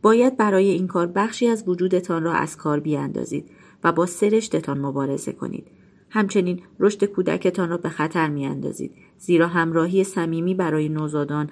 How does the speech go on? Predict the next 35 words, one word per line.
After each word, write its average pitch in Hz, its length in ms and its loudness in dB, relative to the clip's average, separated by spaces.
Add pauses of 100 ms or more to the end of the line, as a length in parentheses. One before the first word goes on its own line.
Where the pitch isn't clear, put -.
(240)
و 170 80 2
برای 180 320 4
پیوندتان 190 800 0
با 160 80 -2
هم 160 220 -4
بسیار 156 440 -2
مهم 147 380 -4
است. - 260 -14 (420)
مغزشان 262 500 4
به 214 80 2
خودی 165 300 2
خود 170 260 0
رشد 165 320 -2
نمی‌کند، 143 580 -4 (300)
بلکه 185 300 2
در 175 260 0
ارتباط 175 420 0
با 175 100 0
سایر 180 440 0
مغزها 185 640 -2 (280)
محیطشان 156 560 -4
رشد 139 280 -6
می‌کند. 139 400 -6 (400)
رشد 175 220 0
مغز 170 380 -2
در 160 160 0
ارتباط 160 440 -2
با 165 100 -2
اطرافیان 165 680 -2 (260)
تا 202 140 2
روز 208 200 4
مرگ 208 380 2
ما 180 200 0
متوقف 151 680 -4
نمی‌شود. - 540 -6